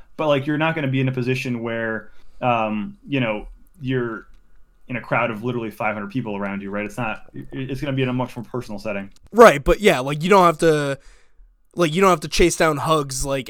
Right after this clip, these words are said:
Speaker 2: at this event, like,
Speaker 1: Right.
Speaker 2: swimming through, like, fifty people, be like, "I'm next on this setup.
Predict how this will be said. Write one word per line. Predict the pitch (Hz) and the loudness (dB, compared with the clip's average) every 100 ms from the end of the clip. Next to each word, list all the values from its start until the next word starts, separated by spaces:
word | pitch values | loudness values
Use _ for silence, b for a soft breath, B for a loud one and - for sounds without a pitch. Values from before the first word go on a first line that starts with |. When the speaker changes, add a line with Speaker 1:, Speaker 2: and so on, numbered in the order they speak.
| - | -6
Speaker 2:
at | 131 131 | -6 -6
this | 135 | -10
event, | 143 127 143 135 | -10 -8 -8 -6
like, | 127 127 | -8 -6
Speaker 1:
Right. | - | -4
Speaker 2:
swimming | - 170 170 156 | 0 0 0 -2
through, | - 175 | -4 -2
like, | 156 139 | -2 -4
fifty | - 185 165 160 135 | 0 2 2 -4 -12
people, | - 160 156 135 127 | -6 -6 -2 -4 -4
be | 147 147 | -4 -2
like, | 139 - | -2 2
"I'm | 160 190 | 4 6
next | 208 - 226 | 6 8 8
on | 208 | 10
this | 190 | 6
setup. | - 180 170 135 - | 6 4 4 2 -6